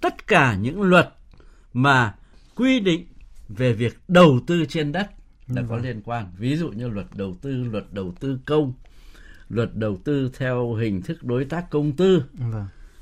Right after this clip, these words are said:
Speaker 1: Ờ, đấy là hệ thống mà đầu tư trên đất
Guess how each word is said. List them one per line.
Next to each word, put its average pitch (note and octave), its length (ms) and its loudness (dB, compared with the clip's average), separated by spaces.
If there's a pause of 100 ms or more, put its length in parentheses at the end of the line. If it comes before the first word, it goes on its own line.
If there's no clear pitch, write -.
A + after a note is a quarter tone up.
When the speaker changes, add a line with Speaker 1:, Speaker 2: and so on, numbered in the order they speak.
(140)
Speaker 1:
Ờ, G2+ 420 0
đấy B2+ 240 4
là D#3+ 100 2
hệ A#2 240 0
thống A#2 340 -6
mà C#3 100 -4
đầu A#2+ 320 0
tư B2+ 140 0
trên B2 220 -4
đất D#3 180 -4